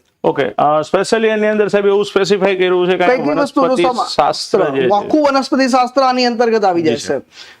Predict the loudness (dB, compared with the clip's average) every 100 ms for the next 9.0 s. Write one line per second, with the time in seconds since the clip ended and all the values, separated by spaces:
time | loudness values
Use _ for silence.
0 | -4 0 0 2 0 0 0 2 0 0
1 | 2 2 0 0 -2 -2 -2 0 0 0
2 | -4 -6 -2 0 0 0 0 0 0 -2
3 | -2 -4 -2 0 0 2 2 0 0 2
4 | 0 0 0 0 -2 0 -2 0 -2 0
5 | 0 0 -2 -2 -2 0 0 0 -2 0
6 | 0 0 0 -4 -4 -4 -4 -8 -10 -14
7 | -2 0 2 0 0 -2 0 0 0 0
8 | 0 0 -2 0 0 0 0 -2 -2 -4